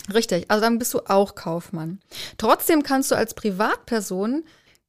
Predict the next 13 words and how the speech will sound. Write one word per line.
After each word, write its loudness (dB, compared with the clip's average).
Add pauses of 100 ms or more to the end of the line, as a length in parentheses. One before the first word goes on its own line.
(140)
nehmen -8
wir 2
ein 2
Beispiel, 2
ein 2
Grundstück 0
kaufen. -6
Du -6
kaufst -4
als -4
Privatperson -4
ein -2
Grundstück, -2